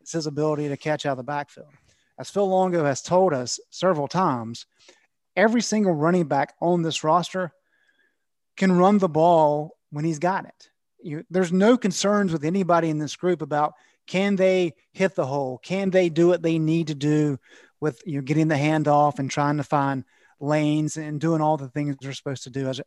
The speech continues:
as a runner? Right? You don't get to this level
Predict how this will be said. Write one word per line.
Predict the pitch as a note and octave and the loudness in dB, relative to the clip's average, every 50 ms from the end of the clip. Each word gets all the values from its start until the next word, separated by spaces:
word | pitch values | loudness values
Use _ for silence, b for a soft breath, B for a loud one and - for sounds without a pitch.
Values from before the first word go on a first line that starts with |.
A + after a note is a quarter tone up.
| _ | _
as | - E3 C#3 C#3+ | -8 -6 -6 -6
a | C#3+ | -8
runner? | C#3 B2+ C3+ D3 D3+ C#3 A#2+ A#2+ B2 A2+ _ _ _ _ _ _ _ _ _ _ _ _ - | -8 -6 -2 0 0 0 -2 -4 -12 -16 _ _ _ _ _ _ _ _ _ _ _ _ -8
Right? | D#3 E3 | -6 -4
You | E3 D#3+ E3+ | -2 0 0
don't | F3+ E3+ D3+ | 0 2 0
get | F#3 F#3 - | 0 -2 -2
to | D3+ | -6
this | D3 D#3 C#3 - D3+ | -8 -8 -8 -4 0
level | D#3 D#3 D3+ C3+ C3 B2 B2 - | 2 2 2 2 0 -6 -8 -10